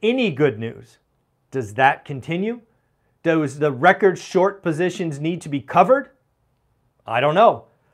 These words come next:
But Goldman Sachs thought it was important enough to tell us that the, uh, commodity trading advisors have a record short position. So it is something to think about. <clears throat> How about Fannie Mae?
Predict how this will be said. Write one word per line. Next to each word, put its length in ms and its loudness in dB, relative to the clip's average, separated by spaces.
But 160 -4
Goldman 380 2
Sachs 440 2
thought 220 2
it 80 -4
was 180 -6
important 460 -4
enough 380 -4
to 100 -10
tell 280 4
us 280 -2
that 380 -4
the, 420 -8
uh, 160 -4
commodity 520 2
trading 420 0
advisors 640 -2
have 180 -6
a 100 -2
record 480 -4
short 340 -4
position. 460 -10
So 180 -4
it 60 -4
is 180 -6
something 540 -4
to 340 -2
think 340 -8
about. 320 -2
<clears throat> 80 -20
How 240 -6
about 320 10
Fannie 240 6
Mae? 340 6